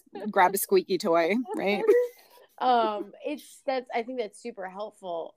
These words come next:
Speaker 1: for people because it could be very overwhelming when thinking about having to, you know, help this stray dog. And then you're like, Okay, what do I do?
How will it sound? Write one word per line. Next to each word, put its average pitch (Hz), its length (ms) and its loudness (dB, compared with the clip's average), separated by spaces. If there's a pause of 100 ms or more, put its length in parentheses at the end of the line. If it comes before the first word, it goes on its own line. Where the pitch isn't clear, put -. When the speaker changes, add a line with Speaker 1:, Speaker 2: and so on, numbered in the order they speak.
(140)
Speaker 1:
for 190 140 -12
people 170 580 -8
because 180 400 -8
it 190 140 -8
could 180 260 -8
be 190 180 -8
very 160 380 0
overwhelming 160 680 -2
when 156 160 -10
thinking 156 340 -6
about 127 280 -4
having 160 400 -4
to, 165 280 -4 (500)
you 226 80 6
know, 175 160 0
help 185 300 -4
this 190 160 -8
stray 175 240 -6
dog. 190 380 0
And 190 180 -6
then 196 140 -4
you're 190 120 -6
like, 180 280 -2 (1000)
Okay, 214 440 2
what 240 160 2
do 247 80 4
I 247 120 2
do? 214 540 -8